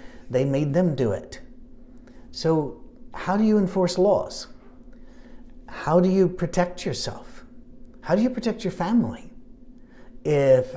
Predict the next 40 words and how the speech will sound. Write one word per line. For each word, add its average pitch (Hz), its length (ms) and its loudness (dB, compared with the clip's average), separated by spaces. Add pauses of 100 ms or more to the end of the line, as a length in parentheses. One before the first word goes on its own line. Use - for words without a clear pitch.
I 131 140 4
am 135 140 2
a 123 100 -2
farmer 139 720 -2
and 135 180 -2
there 131 140 4
are 123 60 0
three 165 260 2
years 143 240 0
of 113 140 -6
drought, 147 400 -2 (260)
and 139 140 -2
now 147 220 0
I 123 280 -2
owe 170 160 6
my 175 160 0
suppliers, 156 880 -4 (680)
they're 175 200 2
coming 151 340 0
after 160 360 -2
me, 104 320 -8 (500)
and 143 140 -2
they're 170 100 4
gonna 180 160 2
wanna 135 220 0 (240)
grab 135 320 2
everything 220 340 2
I've 143 160 -2
got. 101 320 -4 (420)
They're 170 140 4
gonna, 175 260 2 (100)
they're 139 140 -4
gonna 127 200 -4
throw - 320 8
me 170 160 4
into 147 180 0
a 143 60 2
debtor's 131 340 2
prison, 107 380 -6
or 156 360 2